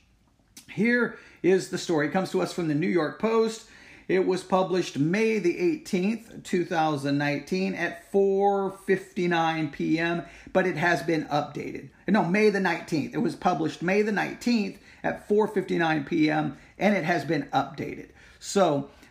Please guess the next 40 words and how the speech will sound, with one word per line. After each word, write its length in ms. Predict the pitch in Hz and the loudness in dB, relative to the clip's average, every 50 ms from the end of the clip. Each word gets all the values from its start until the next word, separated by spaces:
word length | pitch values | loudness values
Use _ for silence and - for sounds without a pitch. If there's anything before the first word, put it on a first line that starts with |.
| - | -10
so 280 | 151 143 - 196 185 - | -10 -4 -2 -2 -2 -2
th-, 220 | - 170 185 - - | -2 -4 -4 -4 -2
there's 180 | 175 170 156 | -2 -2 -2
some 260 | - - 226 220 226 226 | -2 0 2 2 2 0
information 400 | 220 - 208 202 196 175 185 175 | 0 -2 -2 -2 -2 0 0 0
here 160 | 196 185 175 | 0 2 0
that's 220 | 170 156 - - | 0 -2 -4 -4
a 40 | 165 | -4
little 300 | 156 151 190 220 214 214 | -2 0 0 0 0 0
old, 500 | 190 - 196 190 190 190 185 175 165 156 - - - - - | -2 0 2 2 4 2 2 0 -2 -6 -10 -16 -16 -12 -6
but 380 | 139 160 147 - - - - | -2 -2 -2 -2 -2 -6 -6
this 200 | 143 151 151 - | -6 -6 -6 -6
is 100 | 147 143 | -8 -10
the 80 | - 143 | -10 -6
time 260 | - - 151 147 143 | -4 -2 -2 0 0
I 80 | 139 139 | -2 -2
got 260 | 120 135 127 - - | -2 -4 -6 -6 -4
to 120 | - 147 143 | -4 -2 -2
it, 100 | 139 139 | -2 -4
so 140 | - 135 120 | -6 -8 -8
hopefully 460 | 127 135 - - 139 135 123 - - - - - - _ | -8 -8 -6 -4 -4 -4 -4 -6 -10 -18 -20 -20 -18 _
you, 300 | - - 120 131 139 139 | -6 -4 -2 -2 -2 -4
I 140 | - 123 123 | -4 -6 -6
can 220 | 123 - - 131 - | -6 -6 -6 -6 -2
offer 340 | - 143 135 - - 127 | -2 -2 -2 -2 -4 -8
some 180 | - - 151 139 | -6 -4 -2 -2
kind 180 | 139 143 139 131 | 0 0 -2 -2
of 260 | 117 - - - - | -4 -6 -12 -12 -6
commentary 560 | - 165 151 143 147 139 139 - 139 131 127 | -2 0 0 0 0 -2 -2 -2 -4 -4 -6
or 80 | 117 - | -8 -10
perspective 580 | - - 139 - - 156 143 143 - 143 127 | -10 -12 -12 -6 -4 -4 -4 -4 -4 -6 -4
on 180 | 131 120 120 117 | -4 -4 -4 -4
this 220 | 123 123 127 - - - - - - | -6 -6 -8 -10 -16 -20 -20 -18 -8
to 100 | - 160 | -4 -2
make 180 | 151 143 139 - | 0 0 0 -2
it 80 | - | -4
worth 240 | 143 135 127 120 - | -4 -4 -4 -4 -4
your 120 | - 127 | -6 -6
time 280 | 120 - 123 117 113 120 | -4 -4 -4 -4 -4 -4
listening. 380 | 117 120 117 - - - - | -4 -4 -4 -8 -12 -16 -18